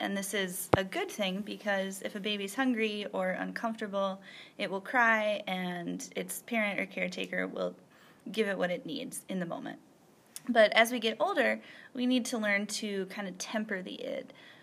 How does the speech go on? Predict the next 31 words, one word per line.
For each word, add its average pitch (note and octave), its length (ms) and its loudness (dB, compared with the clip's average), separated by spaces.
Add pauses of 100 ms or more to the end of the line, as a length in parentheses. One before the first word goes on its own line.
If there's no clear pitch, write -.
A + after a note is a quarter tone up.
(140)
because F#3+ 720 4
if A3 180 -4
we G#3 140 0
just A#3+ 360 4
went A3 160 4
off G3+ 260 2
of G3 220 0
what G3+ 140 0
was G3+ 140 -4
gonna G#3 140 -4
make G3 220 -4
us G3 220 0
happy A3+ 340 2
or G#3+ 60 2
satisfied G3 580 0
in G#3 140 -6
the G3 60 -4
moment, C4 500 4 (440)
that G#3 340 8
could F#3+ 440 6
have G3+ 320 2
some F#3 640 -2 (320)
dangerous G3+ 720 2
effects - 560 -6
on G2 180 -2
us - 320 0
or A#3 140 0
the A3 60 -2
people G#3 320 -8
around F#3+ 360 -8
us. - 240 -14